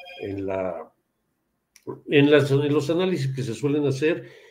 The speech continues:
y sobre todo en este, en este asunto tan, en esta, eh, realidad tan polémica, tan exacerbada, tan polarizada que, que tenemos. Es,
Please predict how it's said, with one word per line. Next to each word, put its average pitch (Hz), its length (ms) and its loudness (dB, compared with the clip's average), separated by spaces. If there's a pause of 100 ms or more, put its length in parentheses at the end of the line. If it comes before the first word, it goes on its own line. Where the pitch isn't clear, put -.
(120)
y 135 100 -6
sobre 143 260 4
todo 165 260 2
en 147 120 0
este, 139 640 0
en 117 120 -2
este 123 800 0 (480)
asunto 135 560 0
tan, 104 640 -4 (220)
en 127 120 -2
esta, 135 800 0 (560)
eh, 104 720 -4 (180)
realidad 131 460 0
tan 147 220 0
polémica, 131 720 2
tan 120 300 -4
exacerbada, 110 840 -10
tan 101 160 -12
polarizada 104 720 -4
que, - 180 -10 (440)
que 131 100 2
tenemos. 165 460 4
Es, - 340 -4